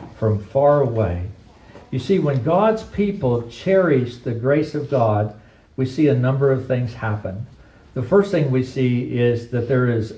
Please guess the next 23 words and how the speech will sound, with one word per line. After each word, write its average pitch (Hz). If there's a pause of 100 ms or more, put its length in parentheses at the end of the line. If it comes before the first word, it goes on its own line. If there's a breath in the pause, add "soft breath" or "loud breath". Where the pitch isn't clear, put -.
(100)
joyful 139
dedication. 113 (560 soft breath)
There's 110
joyful 143
dedication 110
in 107
verses 113
twenty-seven 113
through 101
thirty. 101 (340 loud breath)
Look 151
at 139
verse 127
twenty-seven. 107 (280 loud breath)
"And 131
at 143
the 151
dedication 175
of 127
the 131
wall 165
of 127
Jerusalem, 127